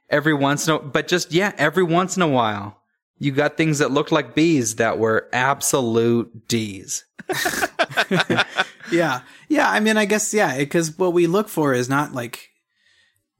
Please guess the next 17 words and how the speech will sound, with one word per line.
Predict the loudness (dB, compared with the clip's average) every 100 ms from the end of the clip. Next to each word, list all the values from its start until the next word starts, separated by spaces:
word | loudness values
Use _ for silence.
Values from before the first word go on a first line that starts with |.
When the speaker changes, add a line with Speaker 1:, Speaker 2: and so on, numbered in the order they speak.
| -16
Speaker 2:
good | -2 2 2
or | 0 -2 -2
bad, | -2 -2 0 0 0 -2
or, | -2 0 2
or | 2
we | 4 4
don't | 2 0
avoid | -2 -2 0 2 2 -2 -4
bad | 0 0 0 -4
content. | -4 -2 -2 -2
I |
mean, | -2
bad | 0 0 0 -2
content | -2 -2 -2 -4
is | -4
bland | -6 -6 -6 -8
content, | -12 -14 -14 -18 -20